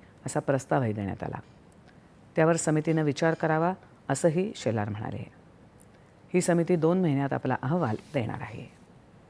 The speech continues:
खालिद का शिवाजी या चित्रपटाबाबत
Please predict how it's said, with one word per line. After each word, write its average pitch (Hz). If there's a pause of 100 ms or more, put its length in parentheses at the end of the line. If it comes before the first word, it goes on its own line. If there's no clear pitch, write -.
(1800)
खालिद 202
का 254
शिवाजी 151 (140)
या 131
चित्रपटाबाबत 135